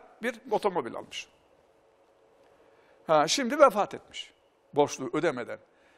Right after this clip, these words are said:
Daha diğerlerine geçmeden önce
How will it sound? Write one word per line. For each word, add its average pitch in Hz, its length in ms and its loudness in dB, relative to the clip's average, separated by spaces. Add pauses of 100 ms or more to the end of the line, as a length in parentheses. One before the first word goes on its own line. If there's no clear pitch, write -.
(400)
Daha 214 360 4 (340)
diğerlerine 202 580 4
geçmeden 170 520 -2
önce 143 440 -4